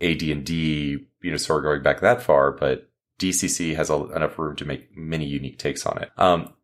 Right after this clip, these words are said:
going back to another Gong Farmer's Almanac entry that this reminded me of, in two thousand sixteen, there was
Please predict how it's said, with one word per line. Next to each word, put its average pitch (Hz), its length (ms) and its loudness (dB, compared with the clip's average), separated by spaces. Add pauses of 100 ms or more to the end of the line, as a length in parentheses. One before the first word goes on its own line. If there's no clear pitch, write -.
(160)
going 104 320 6
back 90 240 4
to - 120 -2
another 87 420 4
Gong 85 260 4
Farmer's 85 320 2
Almanac 82 680 2
entry 85 460 0
that 80 120 0
this 82 220 0
reminded 82 340 2
me 71 140 4
of, 67 340 2
in 82 180 -6
two - 220 2
thousand 80 220 4
sixteen, 69 880 -2
there 87 160 6
was 82 320 4